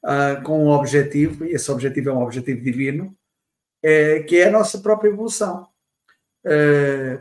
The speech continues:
porque a pessoa que não tenha, até Jesus, que foi, eh, digamos, o, o ser mais iluminado, o espírito mais iluminado que esteve na Terra, eh, na, no nosso ponto de vista,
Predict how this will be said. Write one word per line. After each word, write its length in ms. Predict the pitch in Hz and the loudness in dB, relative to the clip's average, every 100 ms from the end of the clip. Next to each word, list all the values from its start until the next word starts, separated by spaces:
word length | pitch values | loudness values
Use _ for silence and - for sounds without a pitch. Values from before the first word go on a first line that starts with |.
| - | -8
porque 220 | 143 165 | -6 -2
a 60 | - | -4
pessoa 640 | - - 196 175 147 - - _ _ | -2 4 4 6 4 0 -14 _ _
que 100 | 202 | -2
não 180 | 165 151 | -2 0
tenha, 240 | 170 160 - 160 | 0 0 -2 2
até 220 | 208 190 | 6 6
Jesus, 580 | 151 143 143 160 151 - | 4 -4 -2 -2 -2 -6
que 120 | - | -12
foi, 540 | - 160 151 143 143 _ _ _ _ _ _ | -2 2 2 0 -4 _ _ _ _ _ _
eh, 440 | 139 143 139 143 135 | 0 2 2 0 -2
digamos, 760 | 151 143 151 151 185 151 143 | -2 2 2 0 -4 -10 -8
o, 500 | 135 127 123 131 139 _ _ _ _ | -6 -6 -6 -8 -12 _ _ _ _
o 40 | - | -4
ser 200 | 156 135 | -2 0
mais 340 | 139 147 131 | 2 0 0
iluminado, 680 | 139 135 131 127 131 127 127 | -6 -4 -4 -2 -2 -4 -6
o 20 | |
espírito 420 | - 143 131 123 | -8 -4 -4 -4
mais 200 | 135 123 | -4 -4
iluminado 420 | 127 123 123 123 | -4 -2 -2 -4
que 60 | - | -8
esteve 220 | 135 120 | -8 -8
na 100 | 123 | -8
Terra, 460 | - 131 131 131 131 _ _ _ _ _ - | -6 -4 -4 -6 -14 _ _ _ _ _ -4
eh, 500 | 147 143 143 139 139 - _ _ _ | 2 4 4 0 -2 -10 _ _ _
na, 340 | - 143 156 160 | -12 -2 0 2
no 120 | 165 | 2
nosso 460 | 180 190 190 - | 6 6 6 0
ponto 260 | 165 160 147 | -4 -4 -6
de 60 | 135 | -4
vista, 500 | 165 165 - 175 | -4 -4 -6 -8